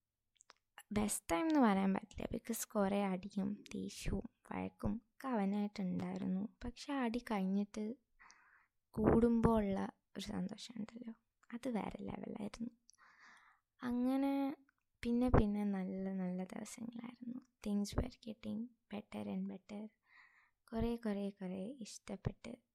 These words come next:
സന്തോഷത്തോടു കൂടി എല്ലാം ചെയ്യാൻ തുടങ്ങി. വീട്ടിൽ കുറേ പ്രശ്നം ഉണ്ടെങ്കിൽ അതൊന്നും എന്നെ പിന്നെ അങ്ങോട്ട് ബാധിക്കാൻ തുടങ്ങിയില്ല, because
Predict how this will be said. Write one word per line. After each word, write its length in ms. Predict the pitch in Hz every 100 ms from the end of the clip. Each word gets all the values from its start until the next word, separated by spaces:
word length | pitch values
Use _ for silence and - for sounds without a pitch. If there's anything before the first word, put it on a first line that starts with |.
| _ -
സന്തോഷത്തോടു 840 | 220 196 196 202 - - 208 208
കൂടി 300 | - 214 208 311
എല്ലാം 300 | 196 190 190 190
ചെയ്യാൻ 340 | 190 180 180 185
തുടങ്ങി. 420 | 185 175 175 185 185 _ - _ -
വീട്ടിൽ 300 | 233 233 -
കുറേ 300 | 254 226 202
പ്രശ്നം 400 | 202 196 - 196
ഉണ്ടെങ്കിൽ 380 | 185 185 185 190 214 -
അതൊന്നും 520 | 220 240 214 208 226 294
എന്നെ 300 | 202 190 196 202 - _
പിന്നെ 240 | - 202 208
അങ്ങോട്ട് 300 | 202 196 196
ബാധിക്കാൻ 500 | 180 180 190 - 190
തുടങ്ങിയില്ല, 520 | 185 - - - - -
because 360 | - 208 220 214